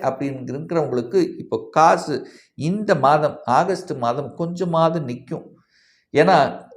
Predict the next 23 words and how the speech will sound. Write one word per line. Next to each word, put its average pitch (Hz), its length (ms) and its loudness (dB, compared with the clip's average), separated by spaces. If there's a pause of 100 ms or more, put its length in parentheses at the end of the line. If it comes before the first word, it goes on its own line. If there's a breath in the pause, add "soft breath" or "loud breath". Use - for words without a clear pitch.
உங்களுக்கு 160 460 2 (100)
ஆசைகளை 214 560 4
நிறைவேற்றி 180 640 0
கொள்ளக்கூடிய 139 580 -2 (180)
குரு 202 180 2 (100)
சுக்கிரன் 165 420 -2 (100)
இணைந்து 175 380 -4 (100)
பனிரெண்டாம் 170 600 0
இடத்துல 123 320 -2
இருக்கு. - 240 -6 (360 loud breath)
பணம் 185 380 0
வந்தது, 156 380 0 (240)
விரயமாச்சு, 139 760 0 (300)
செலவாச்சு, 165 680 0 (120)
சுப 220 440 2
விஷயங்களுக்காக 139 840 0
செலவு. 117 360 -6 (440 loud breath)
ஏன்னா 180 220 8
இது 165 140 6
வரைக்கும் 226 360 8
ஒரு 170 100 6
சுப 226 440 4
விஷயமே 190 600 4